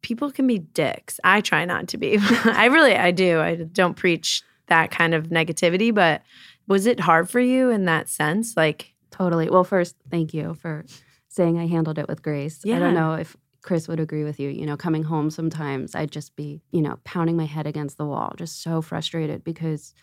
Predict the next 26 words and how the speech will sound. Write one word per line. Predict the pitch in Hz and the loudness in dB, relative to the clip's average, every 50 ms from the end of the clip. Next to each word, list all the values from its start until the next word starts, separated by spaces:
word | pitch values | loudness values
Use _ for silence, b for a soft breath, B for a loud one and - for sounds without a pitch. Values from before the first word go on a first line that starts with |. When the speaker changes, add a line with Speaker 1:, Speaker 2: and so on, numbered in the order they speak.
| b b b b b b b b _ _ _ _ _ - | b b b b b b b b _ _ _ _ _ 4
Speaker 2:
you | 202 190 | 6 8
know, | 196 180 165 | 8 6 6
for | 160 180 175 | 4 0 -2
example, | 165 196 190 185 190 185 | 0 0 2 2 2 2
when | 165 175 170 | 2 4 2
I | 170 165 | 2 0
first | 160 - - 175 175 170 175 170 - - _ _ _ | -2 -4 0 2 2 2 2 0 -4 -10 _ _ _
started | - - - - 175 165 165 160 160 160 160 | -20 -14 -8 -4 -2 0 0 0 -2 -4 -6
tasting, | - - - 269 311 - - - 185 180 180 | -8 -6 -4 -4 -4 -4 -4 -4 -4 -2 -2
I | - 170 | -4 -4
would | 170 165 - | -6 -6 -6
book | - 165 160 _ | -8 -8 -6 _
these | 170 165 160 156 | -6 -6 -6 -8
appointments | 156 _ - 214 226 - - 185 180 165 165 | -10 _ -6 -4 -4 -4 -4 -4 -6 -6 -6
with | - 165 160 - | -10 -10 -8 -6
wine | 180 214 269 277 247 | -6 -6 -4 -4 -4
reps | 196 170 165 160 - _ - b b b b b b b b _ _ - | -4 -4 -6 -8 -10 _ -20 b b b b b b b b _ _ -2
and | 190 180 165 165 170 175 165 170 - - _ _ _ _ _ _ _ _ _ _ | 0 0 0 0 0 -2 -2 -4 -4 -8 _ _ _ _ _ _ _ _ _ _
mostly | - 175 160 - - 185 180 180 185 - _ _ - | -4 -4 -4 -4 -4 -4 -4 -4 -6 -10 _ _ -6
older | 170 160 175 175 | -4 -2 -2 -4
white | 170 165 147 151 - | -4 -4 -6 -6 -8
guys. | 156 147 151 190 214 - _ - | -10 -8 -8 -8 -10 -10 _ -2
Speaker 1:
Yeah. | 185 175 180 190 208 196 - | 0 0 2 0 0 0 4
Speaker 2:
And | 190 185 175 175 170 170 175 170 170 | 4 6 6 6 6 4 4 4 4
they'd | 170 165 165 165 - | 2 2 0 -2 -4
say, | - - 170 165 160 156 156 160 160 160 | -4 -4 -2 -2 -2 -2 -2 -4 -6 -6